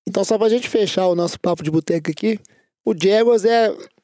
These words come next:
difícil não falar de Jaguars porque todos queremos ver esse time com um bom quarterback,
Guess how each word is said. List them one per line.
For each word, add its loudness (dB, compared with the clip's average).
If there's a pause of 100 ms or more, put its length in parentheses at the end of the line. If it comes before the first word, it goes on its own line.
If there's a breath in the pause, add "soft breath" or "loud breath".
(540)
difícil 0
não 0
falar 2
de -4
Jaguars 4
porque -2
todos -2
queremos 0
ver 2
esse -2
time -2
com 0
um -4
bom 0
quarterback, 0